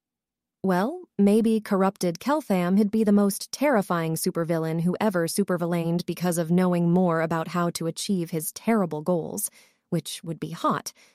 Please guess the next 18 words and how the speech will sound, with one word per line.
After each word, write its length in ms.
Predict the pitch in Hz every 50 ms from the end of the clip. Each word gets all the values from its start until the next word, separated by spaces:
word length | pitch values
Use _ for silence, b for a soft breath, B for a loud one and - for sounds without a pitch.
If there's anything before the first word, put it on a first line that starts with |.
| b b b
Or 180 | 240 247 247
maybe 480 | 247 247 247 254 294 370 392 381 359 349
it'd 200 | 302 302 262 240
take 240 | - 240 247 233 -
him 120 | 233 226
a 60 | 220
while 420 | 220 202 208 208 208 190 170 165 165
to 100 | - 180
discover 540 | 170 180 - - - - 190 180 185 190 190
the 100 | - -
true 420 | - - - - 247 254 240 226
depths 460 | 196 202 180 160 - _ - - -
of 120 | 170 160 151
supervillainy, 800 | - - 175 170 - 165 156 165 156 156 156 160 156 185 214 220 b b b b b b
which 300 | b 190 175 165 - -
would 120 | - 165 156
be 120 | - 160
hot, 500 | 160 151 185 185 165 160 196 233 - -